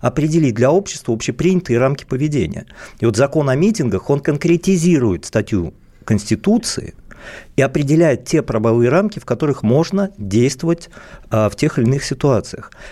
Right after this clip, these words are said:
И знаете, вы можете, конечно, игнорировать федеральный закон, но тогда, извините, вот для такого мнения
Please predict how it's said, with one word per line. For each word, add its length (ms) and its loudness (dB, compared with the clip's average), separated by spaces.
И 80 0
знаете, 460 0
вы 280 2
можете, 380 0
конечно, 400 0
игнорировать 480 0
федеральный 480 0
закон, 460 -4
но 80 -4
тогда, 260 2
извините, 480 -2
вот 220 0
для 400 2
такого 460 0
мнения 500 -4